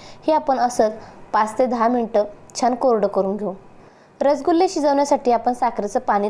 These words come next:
तयार करून घेणार आहोत. त्यासाठी एका कढईमध्ये दीड कप किंवा दीड वाटी आपण साखर टाकून घेतलेली आहे. त्याच वाटीने मोजून दोन वाट्या आपल्याला पाणी टाकून घ्यायचं आहे. पाऊण लिटर दुधाचे रसगुल्ले बनवण्यासाठी हे प्रमाण अगदी अचूक आहे.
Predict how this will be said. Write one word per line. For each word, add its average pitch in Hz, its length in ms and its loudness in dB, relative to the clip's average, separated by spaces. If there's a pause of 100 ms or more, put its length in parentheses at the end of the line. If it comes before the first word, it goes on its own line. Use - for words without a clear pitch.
तयार 226 180 2
करून 240 300 -2
घेणार 208 280 0
आहोत. 202 220 0 (120)
त्यासाठी 285 400 0
एका 269 180 2
कढईमध्ये 233 580 2 (340)
दीड 285 300 2
कप 240 140 0 (260)
किंवा 254 140 4
दीड 240 220 2
वाटी 226 260 2
आपण 220 180 0
साखर 214 360 0
टाकून 226 340 -2
घेतलेली 208 360 0
आहे. 208 240 -2 (340)
त्याच 302 220 0
वाटीने 262 360 0
मोजून 233 360 2
दोन 220 240 2
वाट्या 196 280 2
आपल्याला 196 280 2
पाणी 226 300 0
टाकून 196 320 -4
घ्यायचं 202 320 0
आहे. 196 220 -2 (640)
पाऊण 320 260 2
लिटर 339 240 2
दुधाचे 294 380 2
रसगुल्ले 254 440 2
बनवण्यासाठी 226 680 0 (400)
हे 294 120 0
प्रमाण 262 440 2
अगदी 226 280 0
अचूक 247 360 0
आहे. 220 240 -2